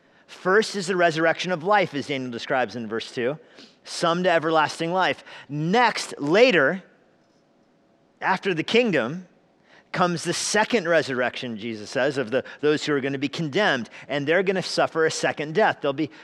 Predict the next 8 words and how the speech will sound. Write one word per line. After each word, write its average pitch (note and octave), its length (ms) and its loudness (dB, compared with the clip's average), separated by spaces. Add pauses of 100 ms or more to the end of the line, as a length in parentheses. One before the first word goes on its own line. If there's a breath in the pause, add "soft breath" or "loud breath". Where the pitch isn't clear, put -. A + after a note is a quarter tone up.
(340 loud breath)
physically G3 760 2 (920)
receive E3+ 400 -4
their F3+ 140 2
bodies D3+ 400 4
and D#3+ 120 -4
cast D3 380 0
into D3+ 220 -4
hell. A#2 400 -2